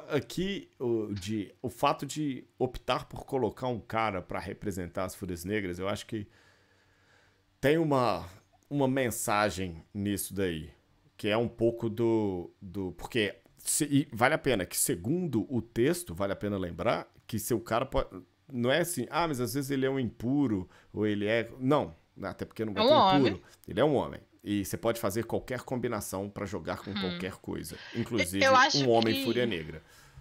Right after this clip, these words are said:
Speaker 2: É, o objetivo foi, "Ah, olha, você pode customizar para qualquer lugar."
Speaker 1: Uhum.
Speaker 2: Mas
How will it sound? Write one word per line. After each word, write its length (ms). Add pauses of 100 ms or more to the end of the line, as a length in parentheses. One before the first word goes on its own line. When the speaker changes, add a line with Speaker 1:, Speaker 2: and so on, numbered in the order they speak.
(160)
Speaker 2:
É, 320 (320)
o 120
objetivo 640
foi, 600 (320)
"Ah, 220
olha, 160
você 260
pode 380
customizar 680
para 220
qualquer 640
lugar." 600
Speaker 1:
Uhum. 360 (460)
Speaker 2:
Mas 460